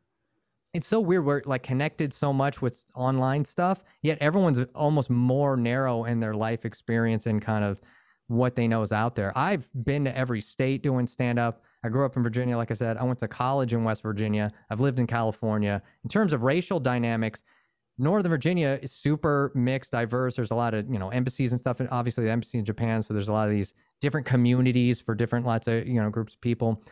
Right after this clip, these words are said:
that, uh, I grew up with in, like, elementary school. West Virginia has, like, the lowest rate of Asian people in the whole state, and now is obviously one of the reddest, most conservative,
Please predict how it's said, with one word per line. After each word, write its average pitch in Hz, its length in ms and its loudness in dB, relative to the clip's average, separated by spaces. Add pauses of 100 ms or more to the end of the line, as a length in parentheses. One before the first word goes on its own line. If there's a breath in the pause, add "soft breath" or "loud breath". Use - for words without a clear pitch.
(360 soft breath)
that, 113 140 0
uh, 107 280 2
I 110 60 0
grew 117 200 2
up 110 120 -4
with 107 160 -2
in, 107 220 0
like, 107 160 0
elementary 107 400 0
school. 104 440 0 (200 soft breath)
West 131 220 0
Virginia 123 600 0 (240 soft breath)
has, 117 440 -4 (100)
like, 120 160 -2
the 123 140 2
lowest 135 480 2
rate 123 500 0
of 120 220 -2
Asian 123 380 2
people 110 600 -2
in 117 200 0
the 113 80 2
whole 107 160 0
state, 107 420 -4
and 113 100 0
now 131 280 0
is 113 100 -2
obviously 113 400 -2
one 113 160 -2
of 107 80 -4
the 104 160 -2
reddest, 117 540 -2
most 113 240 -2
conservative, 110 600 0